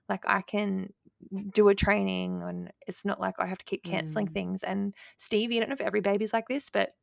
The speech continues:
Speaker 1: if Stevie's crying, she wants you to hold her, she won't let you hold her and sit down. Like, you have to be standing up. Like, as soon as you sit down, she screams. I'm like, "I, how do you even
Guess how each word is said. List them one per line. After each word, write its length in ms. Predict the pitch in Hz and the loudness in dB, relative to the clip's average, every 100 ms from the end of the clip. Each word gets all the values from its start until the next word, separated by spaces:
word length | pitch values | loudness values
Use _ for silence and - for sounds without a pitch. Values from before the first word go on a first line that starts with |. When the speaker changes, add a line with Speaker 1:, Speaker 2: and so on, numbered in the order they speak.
| _ _ - | _ _ -8
Speaker 1:
if 80 | 196 | -4
Stevie's 340 | - 226 285 | 2 2 2
crying, 480 | - 214 202 196 208 | 0 0 2 0 -2
she 140 | 208 202 | -2 -4
wants 120 | 208 | -2
you 60 | |
to 60 | 202 | 0
hold 240 | 190 202 | 2 2
her, 140 | 190 180 | 2 -2
she 120 | - | -2
won't 200 | 185 - | 0 0
let 100 | - | -2
you 80 | 285 | -4
hold 280 | - 208 185 | 0 0 0
her 140 | 190 - | -4 -4
and 100 | 175 | -8
sit 220 | - - | -8 -2
down. 260 | 170 160 165 | 2 2 -2
Like, 200 | 170 202 | -6 -8
you 80 | - | 0
have 260 | 208 196 | 4 4
to 80 | 240 | 2
be 100 | 226 | -2
standing 440 | - 208 196 196 196 | -2 0 0 0 2
up. 200 | - - | 4 4
Like, 100 | - | -2
as 60 | - | 2
soon 100 | 220 | 4
as 120 | 262 | 6
you 60 | 311 | 6
sit 180 | - - | 6 4
down, 280 | 214 185 247 | 4 4 4
she 100 | 196 | -2
screams. 640 | - - 196 214 196 196 | -6 0 2 2 0 0
I'm 60 | 208 | -2
like, 100 | - | -2
"I, 100 | 208 - | -6 2
how 220 | - 320 | 10 10
do 60 | 466 | 10
you 220 | 494 480 | 6 6
even 140 | 494 | 6